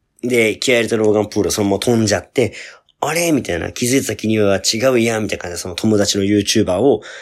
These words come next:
フロッグスプラッシュで潰してしまうというね。まあそんなシーンがありましたけど、で、技を受けるからやっぱレスラーなのかなと思って、アールトゥルースだと思ってたんだけど、ただ一般人だったっていうね。はい。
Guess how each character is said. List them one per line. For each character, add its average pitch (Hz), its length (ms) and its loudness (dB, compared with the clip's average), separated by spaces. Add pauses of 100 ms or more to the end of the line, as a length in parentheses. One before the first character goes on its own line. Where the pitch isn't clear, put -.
(100)
フ - 120 -2
ロ 110 100 4
ッ - 20 2
グ 101 100 2
ス - 140 -2
プ 95 60 -4
ラ 110 80 0
ッ - 20 0
シ - 120 -2
ュ - 20 -2
で 156 80 4
潰 - 260 -4
し - 60 -2
て - 100 -8
し - 100 0
ま 76 100 -6
う - 40 -10
と - 80 -10
い - 120 -8
う - 100 -6
ね。 - 100 -8 (1500)
ま 101 80 -2
あ - 20 -2
そ 107 120 2
ん - 20 4
な 101 60 2
シ 110 120 2
ー - 20 2
ン - 20 2
が 95 60 2
あ - 20 2
り 90 60 2
ま 87 80 0
し 85 60 -2
た 87 60 -2
け 87 40 -2
ど、 85 140 -6 (760)
で、 110 120 0
技 131 380 2
を 147 60 4
受 107 120 -2
け 123 140 0
る 107 80 0
か 98 100 2
ら 92 80 0
や 95 140 -4
っ - 20 -20
ぱ 92 120 -10
レ 127 120 -4
ス 143 140 -4
ラ 123 120 4
ー - 20 2
な 95 100 -4
の 92 100 -8
か 90 120 -8
な 90 160 -4
と 90 100 -10
思 87 80 -10
っ 78 80 -16
て、 - 100 -10
ア 101 120 -2
ー 113 60 0
ル 107 100 -4
ト - 100 -2
ゥ 123 40 4
ル 110 60 4
ー - 40 4
ス - 80 -6
だ - 80 -4
と 95 80 -8
思 104 100 2
っ 101 60 -2
て - 60 -8
た 87 60 -4
ん 82 40 -4
だ 82 60 -6
け 85 60 -6
ど、 82 240 -6 (880)
た 113 100 -4
だ 104 80 2
一 - 260 -6
般 127 220 0
人 87 160 -4
だ 76 100 -14
っ - 60 -20
た - 80 -16
っ - 80 -20
て 82 100 -12
い 98 40 -4
う - 20 -2
ね。 139 240 0 (200)
は 69 340 -4
い。 - 120 -14